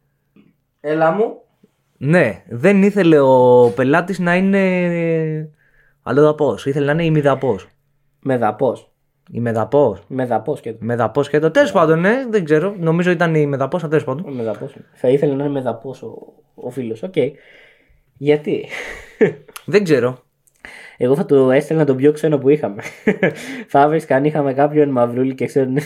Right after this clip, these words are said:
Speaker 1: <laughs> τηλεορατιστικό. Και θα του έλεγα, "Μίλα και με προφορά, τι μου να πω, ε, εντό είναι το παράγγελια, α".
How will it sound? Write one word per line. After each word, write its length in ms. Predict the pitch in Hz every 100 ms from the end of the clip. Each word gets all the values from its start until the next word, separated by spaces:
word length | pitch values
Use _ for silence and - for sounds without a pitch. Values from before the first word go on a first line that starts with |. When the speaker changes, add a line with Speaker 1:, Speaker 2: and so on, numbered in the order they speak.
| -
Speaker 1:
<laughs> 80 | -
τηλεορατιστικό. 640 | 160 156 151 - 131 127 131 - -
Και 100 | -
θα 60 | 127
του 80 | 143
έλεγα, 200 | 156 139
"Μίλα 240 | 151 170
και 120 | 160
με 100 | 143
προφορά, 460 | 139 147 143 147 156
τι 80 | 151
μου 100 | 151
να 80 | 139
πω, 140 | 143
ε, 300 | 135 131 135 _ _
εντό 360 | 135 143 196
είναι 200 | 196 202 160
το 140 | 165
παράγγελια, 720 | 156 165 180 156 151 147 120
α". 200 | 143 208